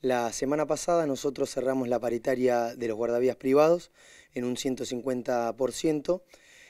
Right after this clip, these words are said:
y veníamos trabajando con el ejecu-, ejecutivo municipal. Eh, hasta la fecha nosotros, eh, obtuvimos el ciento diez por ciento.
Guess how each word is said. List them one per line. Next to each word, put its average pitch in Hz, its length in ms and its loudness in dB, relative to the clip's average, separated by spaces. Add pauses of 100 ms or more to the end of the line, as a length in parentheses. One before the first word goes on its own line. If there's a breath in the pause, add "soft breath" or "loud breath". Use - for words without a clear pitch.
y 180 220 0
veníamos 156 580 2
trabajando 143 480 2
con 123 140 -2
el 120 100 -4
ejecu-, 123 420 -6
ejecutivo 131 720 2
municipal. 139 680 0 (460 soft breath)
Eh, 117 320 2
hasta 117 260 -4
la 120 100 2
fecha 165 540 2
nosotros, 127 1080 0
eh, 120 180 0
obtuvimos 131 580 0
el 120 100 -4
ciento 135 340 -4
diez 123 160 0
por 117 180 -6
ciento. 104 400 -8